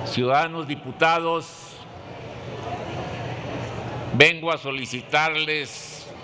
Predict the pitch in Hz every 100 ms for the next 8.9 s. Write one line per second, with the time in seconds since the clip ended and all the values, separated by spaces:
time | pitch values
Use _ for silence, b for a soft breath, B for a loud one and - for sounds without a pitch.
0 | - - - 123 120 160 175 170 156 160
1 | 143 127 - - - - - - - -
2 | - - - - 339 349 339 359 349 -
3 | - - 311 - - - - - - 120
4 | - - 147 143 - - - 123 120 -
5 | - 120 - - 110 123 131 139 131 135
6 | 143 170 175 175 165 143 - - - -
7 | - - - - - - - 139 165 156
8 | 139 120 165 170 170 151 160 156